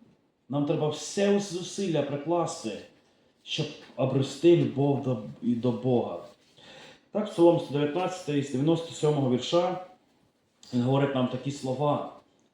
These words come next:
"Як люблю я твій закон, щодня роздумую над ним. Твої заповіді роблять мене мудрішими за моїх ворогів. Вони моє надбання.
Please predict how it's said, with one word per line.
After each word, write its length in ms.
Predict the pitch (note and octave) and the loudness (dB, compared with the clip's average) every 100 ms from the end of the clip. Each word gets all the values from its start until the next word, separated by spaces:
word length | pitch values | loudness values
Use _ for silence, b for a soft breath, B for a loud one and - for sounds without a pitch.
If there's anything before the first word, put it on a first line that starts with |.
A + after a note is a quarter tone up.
| _ _ _ _ _ - | _ _ _ _ _ -12
"Як 420 | - A3 A3+ G#3+ | 4 8 8 6
люблю 360 | G#3 D#3+ G3 | 4 4 4
я 140 | G3 F3 | 6 6
твій 240 | E3 F3 | 4 2
закон, 720 | C#3 D#3 - D3 A#2+ G#2 F#2+ - _ _ _ _ _ _ | 2 0 2 4 4 2 -4 -12 _ _ _ _ _ _
щодня 520 | - - D3+ D3+ D#3+ D3+ | -6 0 0 2 2 2
роздумую 500 | C#3+ F#3+ F3 D3 C#3 | 0 0 0 2 2
над 240 | B2 C3 | 0 0
ним. 300 | C3+ A2+ F#2+ - _ _ _ _ _ _ _ - | 0 0 -4 -12 _ _ _ _ _ _ _ -6
Твої 240 | B2+ C#3 | 0 2
заповіді 560 | C#3+ F3+ F3 D#3+ C#3+ D3+ | 4 4 4 2 2 2
роблять 400 | F3+ F#3+ F#3+ E3 | 2 2 -2 -2
мене 260 | E3+ E3+ | -2 0
мудрішими 840 | E3 D#3+ D3+ E3 D3+ C#3+ C#3+ C3 - | 0 0 -2 -2 -2 -2 -2 -4 -10
за 200 | B2 C#3 | -6 -2
моїх 380 | C3+ C3+ C3+ - | 0 2 0 -2
ворогів. 480 | B2+ B2+ D3 C#3 G#2+ - _ _ _ _ - | -4 -4 -2 -4 -4 -8 _ _ _ _ -14
Вони 460 | G#2+ D3 E3 G#3 | 0 4 6 6
моє 300 | D3 B2 A#2+ | 6 4 2
надбання. 720 | A#2 G#2 B2 B2 C#3 C3 A2 | 0 -2 0 0 2 0 -4